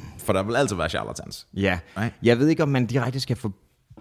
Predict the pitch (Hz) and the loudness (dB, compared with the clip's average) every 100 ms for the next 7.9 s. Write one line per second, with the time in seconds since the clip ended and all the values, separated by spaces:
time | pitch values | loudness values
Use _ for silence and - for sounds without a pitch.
0 | - _ - - 98 _ - 127 131 117 | -20 _ -12 -10 -10 _ 4 6 6 2
1 | 110 104 117 101 127 131 95 98 113 101 | 2 0 0 2 2 4 2 4 2 2
2 | 107 - 104 101 104 104 104 98 87 98 | -2 -2 -2 0 0 -2 -2 -2 2 2
3 | 92 80 92 98 95 71 95 113 131 - | 0 0 -2 0 -4 -2 0 0 0 -4
4 | - 85 78 92 98 101 101 98 98 95 | -6 -2 0 4 4 6 4 4 2 2
5 | 104 95 104 107 98 - - 139 156 139 | 0 2 2 0 -2 -4 2 4 4 -2
6 | - 101 98 107 104 98 - 98 95 95 | -4 -4 2 4 4 2 0 0 -2 -2
7 | 107 98 104 87 90 - 113 95 104 | -2 0 -2 -2 -6 -6 -2 0 0